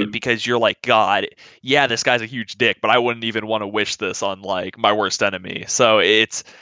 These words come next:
Speaker 2: that's where it's like, "Oh my God." Um, yeah.
Speaker 1: It's like, y-, you, you've, you're given this character who off the bat, you're like, "Wow, I don't really like this guy." But, like, this, the worst possible scenario happens to him, and you're just like,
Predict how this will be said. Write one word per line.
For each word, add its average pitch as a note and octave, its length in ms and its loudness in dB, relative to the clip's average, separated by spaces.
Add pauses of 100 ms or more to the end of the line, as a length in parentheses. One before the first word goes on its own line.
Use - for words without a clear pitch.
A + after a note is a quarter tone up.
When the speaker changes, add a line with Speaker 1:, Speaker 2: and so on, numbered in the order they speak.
(240)
Speaker 2:
that's C3+ 240 2
where A#2 120 -2
it's G#2 140 -4
like, G2 260 -2
"Oh G#2+ 480 2
my F2+ 200 -8
God." F#2+ 440 -4 (100)
Um, F#2 440 -4 (220)
yeah. G2 260 0 (540)
Speaker 1:
It's C3+ 160 -8
like, C3+ 260 -4 (320)
y-, D3+ 220 -12
you, D#3 260 -8
you've, D3+ 340 -6
you're C#3 200 6
given F3 340 6
this D3 180 6
character G2+ 560 0
who G#2+ 220 -4
off A2+ 300 -2
the A#2+ 80 -4
bat, F#2+ 400 0
you're G2+ 100 -2
like, F#2+ 260 2
"Wow, G#2 520 2
I G#2+ 100 4
don't C#3+ 240 2
really B2 160 2
like G2 260 2
this G2+ 200 -4
guy." F#2 220 -6
But, G#2+ 200 -6
like, A#2+ 200 -2
this, D3 220 2
the D3+ 220 4
worst D3+ 640 2
possible A#2+ 500 0
scenario G#2 560 2
happens G2+ 440 -2
to - 80 -10
him, C#3 240 -2
and G#2+ 100 -2
you're A2 140 0
just A2 140 -4
like, G#2+ 220 0